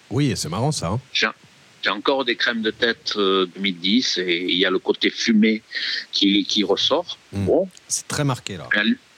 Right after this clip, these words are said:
Speaker 2: oui, oui. Et ce fumé deviendra chocolat, mais il faut faire vieillir encore plus.
Speaker 1: Mm, mm.
Speaker 2: On a eu des cuvées deux mille comme ça.
Speaker 1: D'accord.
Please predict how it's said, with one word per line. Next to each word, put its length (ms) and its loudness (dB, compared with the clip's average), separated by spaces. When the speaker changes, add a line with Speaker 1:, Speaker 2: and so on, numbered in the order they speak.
Speaker 2:
oui, 300 4
oui. 260 2
Et 280 4
ce 200 2
fumé 520 0
deviendra 540 0
chocolat, 560 -2
mais 80 2
il 40 -2
faut 140 0
faire 240 0
vieillir 380 0
encore 280 -2
plus. 340 -6
Speaker 1:
Mm, 180 0
mm. 120 -4
Speaker 2:
On 120 4
a 100 4
eu 160 4
des 140 0
cuvées 360 0
deux 180 2
mille 280 4
comme 200 -14
ça. 160 -10
Speaker 1:
D'accord. 360 -8